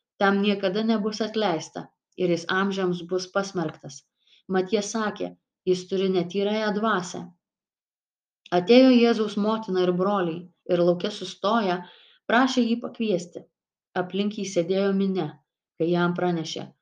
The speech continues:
"Štai tavo motina ir broliai, bei seserys lauke stovi ir ieško tavęs." O jis atsakė: "Kas yra mano motina ir mano broliai?" Ir apžvelgęs aplinkui sėdinčius tarė: "Štai mano motina ir mano broliai.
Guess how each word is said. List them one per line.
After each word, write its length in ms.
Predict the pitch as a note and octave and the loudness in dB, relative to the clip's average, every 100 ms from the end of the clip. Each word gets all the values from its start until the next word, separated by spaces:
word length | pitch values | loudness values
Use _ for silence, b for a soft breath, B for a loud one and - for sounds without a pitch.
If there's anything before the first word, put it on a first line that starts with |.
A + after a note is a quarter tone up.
| _ | _
"Štai 280 | - - A#3+ A#3+ | -14 2 4 4
tavo 220 | A3+ G#3 | 2 2
motina 480 | G3 G#3+ A3+ A3 A3+ | 2 0 0 -2 -2
ir 80 | |
broliai, 480 | G3+ A3 A3+ F#3 D3+ D3+ | -2 0 2 2 -2 -4
bei 200 | F3 F3+ | -4 -4
seserys 640 | F3 G3+ G#3 - F3+ F3 F3 | -2 -2 -2 -4 -4 -4 -2
lauke 340 | E3+ E3+ G#3 | -2 -2 -6
stovi 480 | G#3 G3+ G3+ G#3 - | -4 0 0 0 -2
ir 160 | F#3+ - | -4 -2
ieško 440 | G3 F#3+ - G3 | -2 -4 -4 -4
tavęs." 460 | G#3 G#3 E3+ D3+ - _ _ _ _ F#3+ | -2 -4 -4 -8 -18 _ _ _ _ -4
O 80 | G3+ | -2
jis 140 | G3+ | 0
atsakė: 500 | A#3 A#3 F3+ F3 E3 b b b b - | -2 0 -2 -4 -10 b b b b 2
"Kas 200 | C4+ C4 | 2 6
yra 180 | C4 A#3 | 4 6
mano 260 | A3 A3 A3 | 2 2 0
motina 680 | A3 F#3 F3+ E3+ E3+ F3+ F3+ F#3+ | 0 -2 -2 -2 0 0 0 -2
ir 120 | F#3 | 0
mano 300 | F3+ F#3 G3+ | 0 0 0
broliai?" 380 | G3+ G3+ D#3 C#3+ - _ _ _ _ _ | -2 0 -2 -4 -12 _ _ _ _ _
Ir 100 | F3+ | 0
apžvelgęs 720 | F3 F3 E3+ G3+ A3 F#3 - | 2 0 -2 0 0 -2 -2
aplinkui 480 | F3+ G3 G#3 G3 F#3 | -6 -4 -4 -2 -4
sėdinčius 580 | - G#3+ G#3+ F#3+ F#3 - | -2 -2 -2 -4 -6 -6
tarė: 380 | G#3 F#3+ D#3+ F3 b b b _ | -4 -2 -4 -8 b b b _
"Štai 260 | - B3 B3 | -2 4 4
mano 260 | A3 F#3+ | 4 2
motina 480 | F3+ F3+ F3 F3+ F3 | 2 2 0 -2 -2
ir 80 | F3 | 0
mano 240 | F3+ F3+ | 0 0
broliai. 460 | F3+ F#3 F3+ D#3 | 0 0 0 0